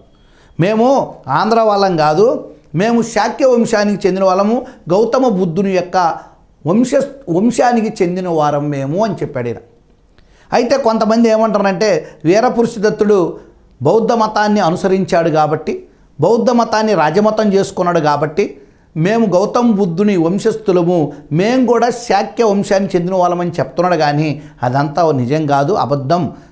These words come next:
ఈయన ఊరక బౌద్ధ మతాన్ని అనుసరించినందుకే చెప్తున్నాడు. ఇక్ష్వాకులు ఆంధ్రులే అని చెప్పారు కొంతమంది.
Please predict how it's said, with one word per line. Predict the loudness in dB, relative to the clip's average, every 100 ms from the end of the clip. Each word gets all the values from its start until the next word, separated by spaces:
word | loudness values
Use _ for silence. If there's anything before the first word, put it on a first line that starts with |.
| _
ఈయన | -2 0
ఊరక | 2 2 2 0 -2 -2 -12 -12 -2
బౌద్ధ | 0 0 0
మతాన్ని | 0 0 0 0
అనుసరించినందుకే | -2 -2 0 0 -2 -2 -2 0
చెప్తున్నాడు. | -2 -2 -4 0 0 -2 -6 -20 -8 -8
ఇక్ష్వాకులు | -6 0 0 2 0 2
ఆంధ్రులే | 2 0 2 2 4 2 -2 -4
అని | -6
చెప్పారు | -4 -4 -2 -4
కొంతమంది. | -2 -6 -6 -10 -12 -14